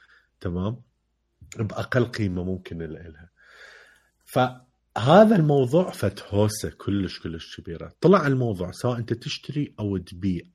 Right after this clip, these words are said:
هذا مو انك قاعد تشتري عمله مثل الدولار ورجعت بعته لابو الصيرفه، لا،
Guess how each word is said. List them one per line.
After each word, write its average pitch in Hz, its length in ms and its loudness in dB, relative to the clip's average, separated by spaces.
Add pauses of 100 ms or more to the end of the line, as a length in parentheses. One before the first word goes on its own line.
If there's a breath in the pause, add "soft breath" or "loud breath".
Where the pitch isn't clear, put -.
(580)
هذا 120 600 2
مو 131 840 2
انك 107 500 0
قاعد 104 220 -4
تشتري 101 480 -4
عمله 110 240 2
مثل 92 260 -2
الدولار 101 540 0 (400 loud breath)
ورجعت 101 360 -2
بعته 110 360 -4
لابو 87 200 -4
الصيرفه، 85 680 -6 (180)
لا، 107 320 2